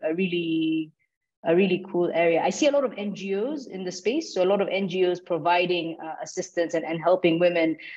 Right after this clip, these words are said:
um, uh, uh, around that space. Um, but I haven't really seen,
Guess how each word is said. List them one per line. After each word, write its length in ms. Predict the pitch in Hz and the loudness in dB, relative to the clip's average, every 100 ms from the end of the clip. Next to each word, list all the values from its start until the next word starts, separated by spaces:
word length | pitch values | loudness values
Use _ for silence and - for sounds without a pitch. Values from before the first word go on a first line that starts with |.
| - - | -8 0
um, 540 | 165 160 156 156 151 - | 2 4 2 0 -2 -4
uh, 100 | 160 | -2
uh, 220 | 165 165 156 | 0 2 4
around 300 | 170 175 165 | 4 4 4
that 260 | 165 160 | 2 0
space. 480 | - 180 208 240 - - | -4 0 0 -2 -10 -6
Um, 640 | 165 165 160 160 160 160 - | 0 2 0 -2 -4 -6 -6
but 220 | - 170 - | -2 -2 0
I 100 | 180 | 2
haven't 280 | 196 185 180 | 4 4 2
really 220 | 180 180 | 0 -2
seen, 640 | 175 - 180 175 170 165 | -6 -6 -4 -2 -2 -2